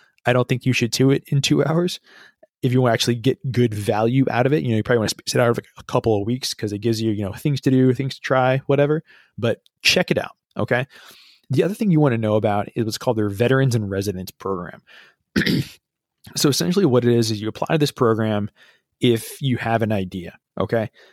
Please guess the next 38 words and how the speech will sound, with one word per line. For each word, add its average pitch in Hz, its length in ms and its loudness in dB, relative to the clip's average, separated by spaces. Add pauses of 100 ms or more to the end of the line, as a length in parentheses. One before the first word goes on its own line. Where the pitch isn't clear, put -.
(160)
And 139 80 4
it 139 60 2
can 190 140 4
be 175 100 2
anything, 139 640 0
like, 127 140 -2
you 151 80 -2
can 151 120 0
have 147 160 2
an 123 100 -2
idea 123 360 2
or 165 60 2
you 147 120 4
can 143 120 -4
have 147 200 0
a, 127 180 2
a 120 80 -2
fully 127 280 0
functioning 120 600 -2
business 107 560 -2
already, 98 480 -2 (160)
but 117 220 0
they 135 80 4
take 160 260 0
people 147 460 2
in 117 120 -4
all 131 200 2
stages 117 640 0
of 113 140 -6
the - 80 -12
entrepreneurial 107 640 -4
journey. 95 360 -10 (720)
Uh, 113 220 0
so 135 180 2
they've 131 160 2
partnered 165 480 0
with 123 120 2
WeWork, 110 560 -6